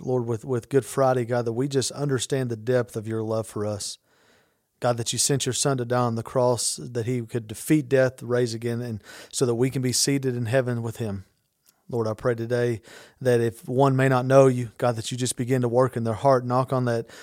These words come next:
on that door, Lord, and just, uh, that, that someone be there to just step in and, and just,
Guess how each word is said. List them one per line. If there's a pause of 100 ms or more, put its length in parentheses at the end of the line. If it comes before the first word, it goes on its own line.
(120)
on
that
door,
Lord,
and
just,
uh,
that,
that
someone
be
there
to
just
step
in
and,
and
just,